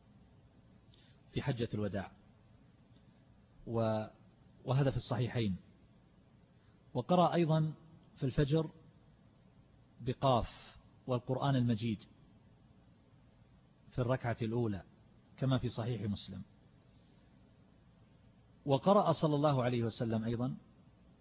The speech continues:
في الفجر بقصار المفصل مثل إذا الشمس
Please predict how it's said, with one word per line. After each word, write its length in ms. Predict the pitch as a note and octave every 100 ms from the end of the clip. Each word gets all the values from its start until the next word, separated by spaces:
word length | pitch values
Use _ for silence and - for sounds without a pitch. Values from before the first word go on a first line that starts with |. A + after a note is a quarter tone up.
| -
في 80 | -
الفجر 400 | D3 C#3 G2+ - - - - -
بقصار 460 | C3+ - A#2+ D3 C#3+
المفصل 560 | A#2+ A2 B2 - F#2 - - - - - - - - - - - - - -
مثل 180 | C#3+ C#3
إذا 180 | A#2+ A#2+
الشمس 600 | - C#3 C3 - -